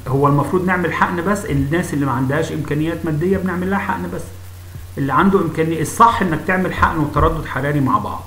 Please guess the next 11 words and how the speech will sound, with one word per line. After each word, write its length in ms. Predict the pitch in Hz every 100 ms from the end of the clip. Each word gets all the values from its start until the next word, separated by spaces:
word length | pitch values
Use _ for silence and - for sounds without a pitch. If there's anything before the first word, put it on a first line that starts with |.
| -
حقن 220 | 151 143
وتردد 400 | 127 135 147 127
حراري 260 | - 143 143
ناحيه 220 | 151 147
اليمين 480 | 147 156 180 233 - - - -
للعصب، 460 | 127 131 165 294 220 - - - -
وحقن 260 | - 160 151
وتردد 480 | 147 147 147 143
حراري 380 | - 131 131 120
ناحيه 240 | 139 143 143
الشمال. 540 | 131 - 156 208